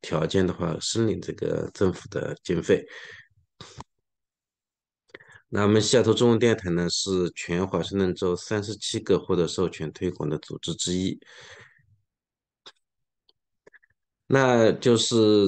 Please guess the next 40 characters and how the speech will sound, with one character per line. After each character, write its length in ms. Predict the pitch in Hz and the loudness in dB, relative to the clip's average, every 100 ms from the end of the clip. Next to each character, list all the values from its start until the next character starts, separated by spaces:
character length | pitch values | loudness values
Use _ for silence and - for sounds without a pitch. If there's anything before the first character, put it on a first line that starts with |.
| - - _ _ _ _ | 0 -12 _ _ _ _
总 240 | - 117 110 | 2 4 6
的 100 | 160 | 4
来 240 | 139 101 | 4 2
说， 500 | 101 - 117 120 - _ _ | 0 0 2 2 -2 _ _
工 280 | - 139 147 | -2 0 0
薪 240 | 151 151 139 | 0 -4 -2
家 180 | 139 | -2
庭 180 | 131 101 | -2 -6
退 160 | 95 123 | -8 -8
税 160 | 107 | -8
计 160 | 98 110 | -6 -6
划 220 | 98 104 | -2 -2
是 500 | 87 - 104 92 80 - _ _ | -2 -2 0 0 -2 -8 _ _
向 360 | - - 120 101 | -14 -2 -2 -2
符 320 | 101 92 87 | -6 -8 -8
合 500 | 80 98 87 95 90 _ | -4 0 2 2 -2 _
资 220 | - 127 | -12 -10
格 140 | - 87 | -4 -2
的 100 | 90 | -2
个 280 | - 120 98 | -2 0 0
人 280 | 85 85 - | -2 -6 -10
或 260 | _ - 120 | _ -4 -4
者 160 | 87 76 | -2 -6
家 200 | - 98 | -2 -4
庭， 320 | 95 85 80 - _ _ _ _ _ | -4 -6 -8 -12 _ _ _ _ _
呃， 220 | - 90 | -6 -4
提 220 | - 98 | -2 -2
供 280 | 95 104 104 | 0 2 0
最 280 | 104 156 107 | 2 0 2
高 300 | - 110 110 | 4 4 4
一 80 | 117 | -2
千 240 | - 101 | -6 -4
两 180 | 90 85 | -2 -2
百 120 | 92 | -2
美 160 | 90 80 | -2 -4
元 160 | 82 | -6
的 100 | 78 | -8
退 220 | 78 - 117 | -8 -6 -2
税 180 | - | -2
款， 260 | 107 - 82 | -2 -6 -10